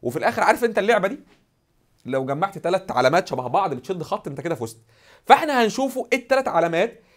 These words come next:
اللي هيتجمعوا شبه بعض، يا ترى اكس ولا الدايره؟ يعني الاجابه في الاخر هيبقى شكل ناري سطحي ولا شكل ناري تحت سطحي؟ تعال نشوف ايه اللي هيحصل. سمي الله، صلي على رسول الله، خش على الحل على طول. رقم واحد، انا عندي هنا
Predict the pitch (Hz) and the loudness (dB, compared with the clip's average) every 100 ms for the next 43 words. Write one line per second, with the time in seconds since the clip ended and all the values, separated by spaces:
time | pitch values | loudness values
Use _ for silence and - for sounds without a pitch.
0 | _ 147 147 160 147 160 170 240 208 180 | _ -2 2 2 6 6 8 6 4 -2
1 | 156 214 208 131 139 233 240 - - 143 | 8 8 8 4 6 6 6 0 0 0
2 | 135 143 - 123 156 160 - - _ _ | 2 2 2 0 2 2 0 -8 _ _
3 | 139 214 180 170 165 160 226 202 - 165 | 8 10 10 6 2 4 4 4 0 2
4 | 170 185 208 - _ - 160 - 190 247 | 2 2 -6 -8 _ 4 6 6 2 0
5 | 233 185 208 208 214 - 220 147 139 196 | 2 4 4 4 2 0 2 2 2 -4
6 | 165 151 139 139 165 175 - 175 175 175 | -4 -4 -2 2 2 2 -2 -2 -2 -4
7 | 180 - 113 156 156 143 156 156 151 131 | -8 -4 0 0 0 -6 -10 -6 -4 0
8 | 98 - - 147 131 151 156 139 156 151 | -2 -4 -6 -4 -4 -6 -4 -6 -6 0
9 | 214 233 - _ _ - 226 147 - 170 | 0 0 -20 _ _ -4 -2 -2 -2 0
10 | 117 104 78 - 202 170 - - 139 165 | 0 -2 -2 0 2 0 0 -2 2 2
11 | 269 247 233 254 | 2 2 2 2